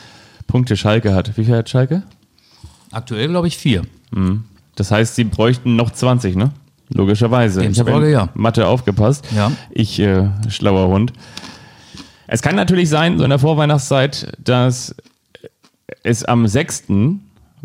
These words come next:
Speaker 1: so wie es dann im Adventskalender auch ist, dass am sechsten dann so eine, nur noch so eine ganz Kleinigkeit oder vielleicht auch nichts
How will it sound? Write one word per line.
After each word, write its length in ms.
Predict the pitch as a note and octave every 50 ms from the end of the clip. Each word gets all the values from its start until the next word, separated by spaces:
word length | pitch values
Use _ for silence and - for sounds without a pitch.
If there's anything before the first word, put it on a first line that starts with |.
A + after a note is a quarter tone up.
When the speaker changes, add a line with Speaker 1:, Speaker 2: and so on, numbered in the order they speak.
| - - G2+ G2+
Speaker 1:
so 200 | G#2 B2+ C3+ C3+
wie 60 | C3+
es 120 | C3 B2+
dann 160 | B2 B2 A#2+
im 180 | A2+ A2+ A#2 G#2
Adventskalender 720 | F#2 G2 G#2 A#2 C#3+ - - C3+ A2 A2+ A2 G#2 F#2+ -
auch 200 | - A2+ C3+ -
ist, 180 | A2+ G#2+ A#2 -
dass 120 | G#2+ G2
am 120 | G#2 G#2+ G2+
sechsten 560 | G2 C3 E3 - - - B2+ C3 C#3+ C3+ B2
dann 160 | G#2+ C3 C3 A#2+
so 60 | C3
eine, 140 | B2+ B2+ B2+
nur 140 | C3+ D3
noch 80 | D#3 D3
so 80 | C3 C3+
eine 120 | B2+ A#2
ganz 240 | - E3 G#3+ - -
Kleinigkeit 600 | - A2+ G2+ G2 G2 F#2+ F#2+ - F#2 F#2 F2 -
oder 100 | G#2+ G#2+
vielleicht 200 | - G#2+ E2+ F#2+
auch 60 | G#2+
nichts 500 | A2 B2 D#3 D#3 - - - - - -